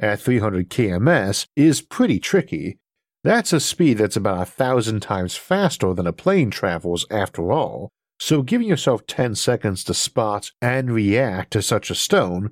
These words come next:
means seeing it three thousand kilometers or two thousand miles away.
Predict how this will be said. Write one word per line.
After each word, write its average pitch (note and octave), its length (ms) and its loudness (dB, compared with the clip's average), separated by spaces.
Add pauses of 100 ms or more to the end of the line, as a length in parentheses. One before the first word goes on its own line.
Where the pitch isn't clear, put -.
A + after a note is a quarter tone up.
(120)
means B2 340 2
seeing D3 360 4
it G#2 180 0
three D#3+ 260 0
thousand A#2+ 540 0
kilometers G2+ 720 0 (120)
or C3 200 2
two E3 240 0
thousand A#2+ 500 0
miles G#2 520 0
away. F2+ 580 -2